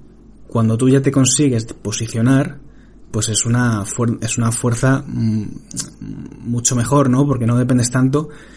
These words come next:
de la inversión constante en publicidad. Que, ojo, esto puede cambiar en cualquier momento. En Google puede cambiar su criterio, su algoritmo, y nos vamos a la mierda, hablando en plata. Pero es verdad que el seo, si te consigues posicionar, si lo haces bien,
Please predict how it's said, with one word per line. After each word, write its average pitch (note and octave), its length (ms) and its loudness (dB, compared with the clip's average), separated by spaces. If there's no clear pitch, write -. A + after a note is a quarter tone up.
de A#2 100 0
la A2 80 0
inversión A2+ 440 2
constante B2+ 680 2
en A#2+ 180 0
publicidad. A2 460 -2
Que, A#2+ 80 0
ojo, C#3 180 2
esto D3+ 200 0
puede C#3 120 4
cambiar A#2 280 2
en A2+ 60 -2
cualquier A2 280 -2
momento. B2+ 400 2
En A2+ 80 -2
Google C3 280 2
puede C3 220 0
cambiar A#2+ 360 2
su B2 200 0
criterio, C3 500 4
su A#2+ 160 0
algoritmo, B2 600 2
y B2 100 -2
nos A2 120 0
vamos B2+ 180 4
a A#2 60 2
la A2 100 4
mierda, B2 400 2
hablando A2+ 320 0
en A2 60 -2
plata. C3 340 0
Pero D3 240 4
es D3+ 80 4
verdad C#3 340 6
que A#2 80 -2
el A2 80 -2
seo, B2 360 0
si A2 140 -4
te A2+ 100 -6
consigues A#2 360 -2
posicionar, A#2+ 640 2
si B2 100 -2
lo A2+ 140 0
haces A#2+ 220 0
bien, C3+ 320 4